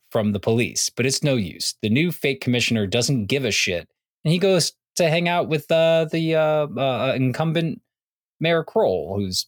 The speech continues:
on his way out. A bunch of dicks. The only other place Batman will find info or the help he needs is a military lab about fifty miles outside of town. Bats is going to bust into the feds. I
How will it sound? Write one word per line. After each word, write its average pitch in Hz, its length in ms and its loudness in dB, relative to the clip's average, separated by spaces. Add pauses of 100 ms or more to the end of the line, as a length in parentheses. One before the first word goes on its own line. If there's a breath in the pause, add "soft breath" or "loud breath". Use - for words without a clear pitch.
(120)
on 98 180 0
his 92 160 -4
way 92 180 0
out. - 240 -6 (380)
A - 40 -2
bunch 101 340 -2
of 92 60 -4 (180)
dicks. - 480 -2 (1300)
The 127 100 0
only 170 220 2
other 165 420 2 (320)
place 160 240 2
Batman 131 640 0
will 117 100 -2
find 147 300 0
info 113 460 0
or 113 160 -2
the 117 80 0
help 208 240 0
he 202 100 2
needs 110 420 0
is 127 140 -2
a 135 60 2
military 185 540 2
lab 95 280 -2
about 98 260 -2
fifty 147 300 -2
miles 107 380 0
outside 95 340 0
of 90 80 -6
town. 82 320 -6 (480)
Bats 147 260 -2
is 127 100 -2
going 120 260 0
to 104 80 -2
bust 110 340 -2
into 110 180 0
the 104 120 -2
feds. - 560 -6
I 110 320 0